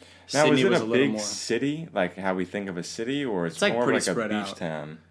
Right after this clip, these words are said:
Speaker 2: It's like, I mean, kinda like N L, kinda like L A in terms of, like, spread out.
Speaker 1: Mm.
Speaker 2: Um, it's,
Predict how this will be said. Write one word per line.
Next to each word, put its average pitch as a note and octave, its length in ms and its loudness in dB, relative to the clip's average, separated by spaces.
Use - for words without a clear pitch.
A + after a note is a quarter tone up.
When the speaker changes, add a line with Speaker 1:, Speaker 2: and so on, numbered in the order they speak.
Speaker 2:
It's C3+ 200 -6
like, F#3 380 2
I B2 60 -2
mean, B2+ 300 2
kinda E3+ 320 -2
like D3+ 240 2
N A#2+ 140 -2
L, A#2+ 200 -4
kinda D#3+ 240 2
like C#3+ 160 4
L A#2 220 0
A A2+ 60 0
in A#2 160 0
terms A2 300 -4
of, G2+ 120 -6
like, G2+ 200 -6
spread G#2+ 300 -6
out. G#2+ 360 -8
Speaker 1:
Mm. F2 260 -6
Speaker 2:
Um, G#2+ 600 -6
it's, - 600 -4